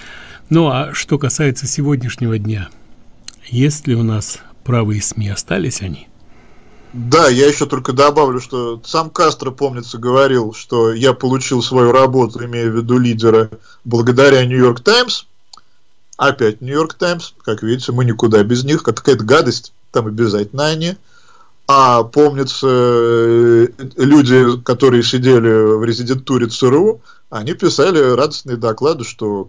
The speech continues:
Speaker 2: "Мы тут все за Кастро, пусть он побеждает" и так далее. Так что это все есть.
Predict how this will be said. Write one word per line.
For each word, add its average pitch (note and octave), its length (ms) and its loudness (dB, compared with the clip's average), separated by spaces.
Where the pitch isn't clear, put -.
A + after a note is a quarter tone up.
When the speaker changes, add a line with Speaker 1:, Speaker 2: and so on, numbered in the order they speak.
Speaker 2:
"Мы B2+ 160 -4
тут B2 160 -6
все A#2+ 220 -2
за A#2 180 0
Кастро, D3 440 -4
пусть C3+ 340 -10
он B2 100 -10
побеждает" A#2+ 560 -2
и B2+ 40 -10
так A2+ 260 -2
далее. F2+ 240 -16
Так C#4+ 160 -12
что - 140 -8
это - 160 -8
все - 160 -4
есть. A#2+ 420 -4